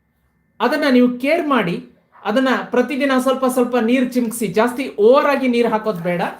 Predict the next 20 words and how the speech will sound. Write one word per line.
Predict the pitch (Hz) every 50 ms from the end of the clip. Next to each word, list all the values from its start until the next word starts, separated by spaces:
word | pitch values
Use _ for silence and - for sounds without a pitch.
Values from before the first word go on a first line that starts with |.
| - _ _ _ _ _ _ _ _ _ _ _ _ _ _ _ _ _ -
ಮತ್ತೆ | 160 170 220 247 240 285 269 226 240 269 254 - - -
ಅದಕ್ಕೆ | 220 - 381 - 247
ನೀರು | 220 226 262 285 262
ಹಾಕದೇನೂ | - - 180 190 208 - 277 247 285 285 285 277
ಇರೋದು | 254 233 220 214 180
ಬೇಡ. | 165 175 160 131 123 - -
ಅದನ್ನ | - 202 214 269 269 254 254 262
ಕೇರ್ | 294 320 330 262
ತಗೊಳ್ಳಿ | - - 196 190 143 127 117
ನೀವು. | 107 104 95 85 - _ _ _ _ _ _ _ _ _
ತಗೊಂಡು | - 269 302 339 330 285 185 156 214 - - - - _ _ _ _ _ _ _ -
ಪ್ರತಿದಿನ | 254 269 262 - - 339 349 349 311 233 170 117 101 - - _ _ _ _ _ _ _ _
ಅದು | 214 240 269 254
ಮೊಳಕೆ | 214 190 185 208 262 285 285 320 294
ಒಡೆಯುವವರೆಗೂ | 262 226 214 220 254 285 277 262 240 226 233 240 330
ಪ್ರತಿದಿನ | 330 - 254 240 240 240 277 247 277 269 262
ಸ್ವಲ್ಪ | 247 247 247 233 233 240
ಸ್ವಲ್ಪ | 214 240 226 220 233 226
ನೀರು | 208 226 254 262 247
ಚಿಮ್ಕಿಸ್ಬಿಟ್ಟು | 247 247 240 226 214 - - - 233 294 - - 262 165 139 -